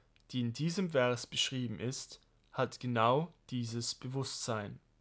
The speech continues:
In der Bhagavad Gita zwei Punkt achtundvierzig offenbart Krishna: „Samantvam yogam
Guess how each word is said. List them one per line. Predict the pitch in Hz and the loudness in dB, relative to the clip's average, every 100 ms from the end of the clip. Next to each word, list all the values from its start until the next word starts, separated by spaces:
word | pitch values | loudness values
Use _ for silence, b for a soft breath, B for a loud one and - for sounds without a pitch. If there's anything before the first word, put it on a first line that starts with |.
| _ _ _ _ | _ _ _ _
In | 160 156 | 2 8
der | 151 | 10
Bhagavad | 160 185 208 208 - | 10 8 6 0 -2
Gita | 135 123 - 123 147 - - | -6 -4 2 2 2 -2 -4
zwei | - 131 120 | 2 4 4
Punkt | 117 123 120 110 | 2 -6 -6 -2
achtundvierzig | 117 - 123 - 123 113 - 131 151 - b b b b - | -2 -2 -10 -4 -2 -2 -2 -4 -6 -10 b b b b 2
offenbart | 135 - 123 117 117 113 - | 2 2 -2 2 2 2 -4
Krishna: | - 127 - 113 98 - _ _ _ _ _ _ _ _ | -4 0 0 0 -6 -12 _ _ _ _ _ _ _ _
„Samantvam | - - 123 120 120 120 - - 120 120 117 123 170 - _ _ | -4 0 2 4 2 0 -6 0 4 4 2 0 -4 -8 _ _
yogam | 139 131 123 127 113 120 143 | -6 -2 0 2 2 0 -4